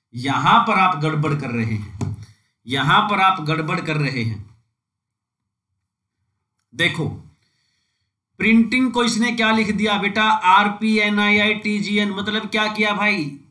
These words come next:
दो का डि-, एक बार देख लो इसने logic क्या लगाया है, दो दो बन-, दो दो letters को उठाता रहा और उनको आपस में interchange करता रहा। आर और P आ गया, देखो R पी आ जाएगा, आईएन का क्या आ जाएगा, एनआई आ जाएगा, टीआई का क्या आ जाएगा, आईटी आ जाएगा, एनजी का क्या आ जाएगा, जी और एन आ जाएगा।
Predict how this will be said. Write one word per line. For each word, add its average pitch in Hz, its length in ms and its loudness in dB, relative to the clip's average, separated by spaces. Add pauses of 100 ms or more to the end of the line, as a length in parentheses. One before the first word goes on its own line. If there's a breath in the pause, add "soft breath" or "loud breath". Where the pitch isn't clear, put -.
(140)
दो 202 380 0
का 220 120 2
डि-, 202 240 0
एक 196 320 -2
बार 202 160 2
देख 202 200 -2
लो 214 140 0
इसने 208 260 -2
logic 202 400 -2
क्या 214 140 -2
लगाया 196 380 0
है, 113 320 -6 (240 loud breath)
दो 202 240 0
दो 240 260 2
बन-, 208 280 -2
दो 202 280 0
दो 247 380 0 (540)
letters 196 380 0
को 220 120 -2
उठाता 202 440 0
रहा 208 340 4
और 214 80 4
उनको 208 240 0
आपस 202 340 4
में 208 80 -2
interchange 202 500 -2
करता 196 320 -4
रहा। 190 120 2
आर 185 440 4
और 208 180 0
P 208 200 -4
आ 208 140 4
गया, 208 160 0
देखो 202 300 -4
R 180 280 4
पी 185 180 -6
आ 185 100 -2
जाएगा, 175 500 -4 (240 loud breath)
आईएन 214 460 2
का 208 120 0
क्या 202 200 0
आ - 20 -2
जाएगा, 202 340 -2
एनआई 170 440 0
आ 175 120 0
जाएगा, 175 240 -4
टीआई 214 460 0
का 214 120 -2
क्या 202 220 -2
आ 190 40 -2
जाएगा, 175 320 -4
आईटी 165 420 -2
आ 170 120 -4
जाएगा, 165 420 -4
एनजी 202 360 0
का 202 140 -2
क्या 180 200 -2
आ 165 40 -2
जाएगा, 165 300 -4
जी 160 280 -6
और 180 340 -6
एन 160 160 -2
आ 147 80 0
जाएगा। 135 420 -4